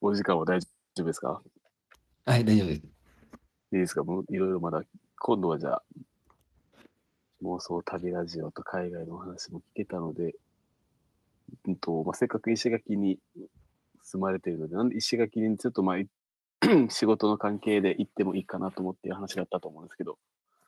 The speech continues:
Speaker 1: 選択肢に上がった理由とか、なんで石垣にっ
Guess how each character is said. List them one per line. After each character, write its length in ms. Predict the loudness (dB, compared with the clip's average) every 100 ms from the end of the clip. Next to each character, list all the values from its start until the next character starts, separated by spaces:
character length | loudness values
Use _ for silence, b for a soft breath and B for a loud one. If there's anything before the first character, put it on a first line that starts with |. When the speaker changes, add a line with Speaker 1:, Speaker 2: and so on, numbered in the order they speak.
| _ -8
Speaker 1:
選 240 | -2 0
択 240 | 2 0
肢 140 | 0 0
に 100 | 2
上 140 | 2
が 60 | 0
っ 60 | -4
た 100 | -6
理 140 | -4 -2
由 140 | -4
と 160 | -6 -6
か、 240 | -6 -6 -8 -20 _ _ _ _ _ -20 _ _ _ _ _ -20 -20 _ -8
な 120 | -4
ん 100 | -2
で 100 | -2
石 220 | -2 -2
垣 220 | -4 -6
に 120 | -8
っ 20 | -8